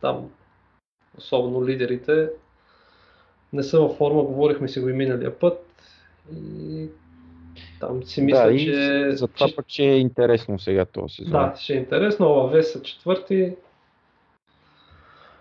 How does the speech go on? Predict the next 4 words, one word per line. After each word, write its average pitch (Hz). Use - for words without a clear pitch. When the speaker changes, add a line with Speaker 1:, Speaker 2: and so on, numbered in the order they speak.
Speaker 1:
А, 160
Билбао 165
се -
мъчат. 139